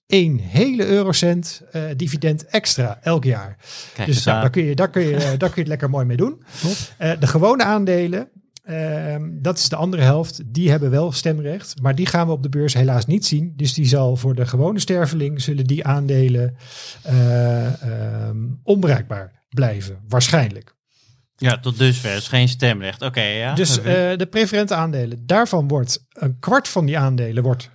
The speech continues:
Speaker 1: op de beurs geplaatst. Dus
Speaker 2: Ja.
Speaker 1: van die vijftig procent is dat in totaal dus twaalf en een half procent, eh, gaat naar de beurs. Eh, en een kwart van de gewone aandelen, ook vijftig procent,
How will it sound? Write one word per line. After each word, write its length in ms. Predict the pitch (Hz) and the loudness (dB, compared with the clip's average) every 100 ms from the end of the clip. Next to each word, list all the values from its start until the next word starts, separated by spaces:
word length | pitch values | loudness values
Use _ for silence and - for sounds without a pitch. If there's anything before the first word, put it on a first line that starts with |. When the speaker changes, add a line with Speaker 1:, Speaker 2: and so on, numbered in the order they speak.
| _ | _
Speaker 1:
op 180 | 196 196 | -4 -2
de 60 | |
beurs 200 | 131 156 | -2 -2
geplaatst. 500 | 175 165 160 233 - | -2 -4 -4 -4 -6
Dus 120 | 147 139 | 0 2
Speaker 2:
Ja. 80 | |
Speaker 1:
van 120 | - 147 | 2 2
die 100 | 127 | 2
vijftig 280 | 185 156 | 2 2
procent 400 | - 127 139 123 | -2 0 0 0
is 180 | 135 131 | 0 0
dat 180 | 135 131 | 0 -4
in 100 | 135 | -6
totaal 400 | 135 131 143 110 | -4 -2 0 0
dus 140 | 110 | -4
twaalf 220 | - 175 156 | 0 2 4
en 40 | |
een 60 | 127 | 2
half 120 | 113 | 2
procent, 580 | 120 - 135 120 - - _ _ | -2 2 2 2 -2 -12 _ _
eh, 100 | 127 113 120 | -6 -4 -4
gaat 380 | - 131 120 - | 0 0 -2 -2
naar 180 | 131 | 0
de 80 | 110 | 0
beurs. 400 | 107 139 247 - - - - - - | -2 -4 -4 -8 -10 -16 -16 -16 -12
Eh, 400 | - 151 151 - | -2 2 2 0
en 100 | 165 | -2
een 160 | 160 - | -2 -6
kwart 360 | - 202 220 - | 0 0 0 -2
van 300 | - 147 127 | 0 0 2
de 140 | 117 92 | -2 -4
gewone 480 | - 117 120 156 | -2 2 4 4
aandelen, 520 | 175 170 180 175 185 - | 2 0 0 0 0 2
ook 160 | 165 | 2
vijftig 300 | - 175 170 | 2 0 0
procent, 460 | - 143 165 233 | -4 -2 -2 -4